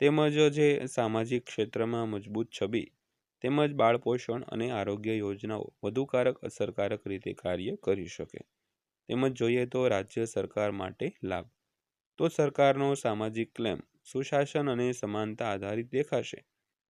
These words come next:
તો મહિલાઓની રોજગાર સ્થિતિ વધુ મજબૂત થશે અને આંગણવાડી કેન્દ્રોનું કાર્ય વધુ ગુણવત્તા અને સાર્વજનિક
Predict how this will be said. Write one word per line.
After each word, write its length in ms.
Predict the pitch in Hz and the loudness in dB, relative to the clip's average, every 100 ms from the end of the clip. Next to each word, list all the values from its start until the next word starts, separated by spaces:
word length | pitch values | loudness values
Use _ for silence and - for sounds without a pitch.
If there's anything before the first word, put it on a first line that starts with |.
| - | 0
તો 120 | 160 | 2
મહિલાઓની 640 | 156 143 131 135 135 139 139 | 4 2 4 4 4 2 2
રોજગાર 480 | 110 98 117 113 | 2 0 0 0
સ્થિતિ 420 | 117 - 104 113 110 | 0 -4 -6 -2 -2
વધુ 300 | 101 98 107 | -2 -4 -4
મજબૂત 400 | 98 98 120 123 | -4 -4 -4 -4
થશે 340 | 147 143 156 160 - _ _ _ _ _ _ - | -4 -2 -2 -2 -4 _ _ _ _ _ _ -8
અને 160 | - 160 | 0 4
આંગણવાડી 520 | 151 151 147 143 147 | 6 4 4 4 4
કેન્દ્રોનું 540 | 139 120 120 123 123 | 2 2 2 0 0
કાર્ય 420 | 123 107 110 95 - | 0 0 0 -2 -6
વધુ 340 | - 107 120 135 | -6 -4 -2 -2
ગુણવત્તા 600 | 123 107 113 113 - 113 | -2 -2 -2 -4 -2 -2
અને 160 | 113 - _ _ _ _ _ _ - | -2 -4 _ _ _ _ _ _ 4
સાર્વજનિક 680 | 127 139 151 151 151 156 | 6 8 6 4 2 0